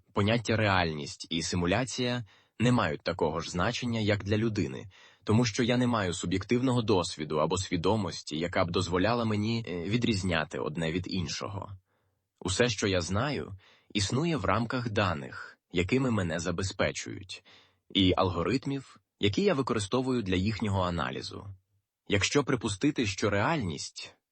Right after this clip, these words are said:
це сукупність сприйняття і взаємодії з середовищем, то моя реальність обмежується тим,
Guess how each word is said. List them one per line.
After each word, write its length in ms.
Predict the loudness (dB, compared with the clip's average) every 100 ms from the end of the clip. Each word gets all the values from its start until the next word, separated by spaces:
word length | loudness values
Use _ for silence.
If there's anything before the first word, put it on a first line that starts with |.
| _ _
це 160 | 0 0
сукупність 800 | 0 0 2 2 0 -2 -4 -10
сприйняття 880 | -2 0 2 2 0 0 0 0
і 160 | 0 -4
взаємодії 600 | 0 0 2 0 2 0
з 80 | -2
середовищем, 880 | -4 -2 0 0 -2 -6 -10 -12 -16 -20 _ _ _ _ _
то 100 | 0
моя 300 | 2 2 2
реальність 800 | 0 0 -2 -4 -8 -12 -14 -16 _
обмежується 760 | 0 2 4 2 0 -2 -2 -6
тим, 460 | 0 0 0 -4